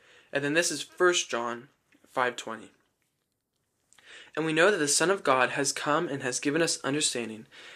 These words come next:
so that we may know him who is true, and we are in him who is true, and his Son Jesus Christ.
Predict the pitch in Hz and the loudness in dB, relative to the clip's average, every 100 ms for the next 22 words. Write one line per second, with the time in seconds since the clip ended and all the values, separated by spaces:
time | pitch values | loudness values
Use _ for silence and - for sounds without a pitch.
0 | - - 151 143 143 143 143 147 170 190 | -8 -2 2 4 4 4 4 4 4 0
1 | 196 - _ 151 156 156 - 123 113 120 | -2 -8 _ -2 0 0 0 -4 -6 -10
2 | _ _ - 139 143 147 131 175 175 135 | _ _ -10 -6 0 2 4 2 0 -6
3 | 117 - 131 120 - 123 110 110 _ _ | -10 -8 -4 -2 -2 -6 -10 -12 _ _
4 | - 131 151 190 - 135 139 139 143 120 | -10 -4 0 2 2 2 0 -6 -6 -8
5 | - 120 - - - | -10 -14 -14 -14 -16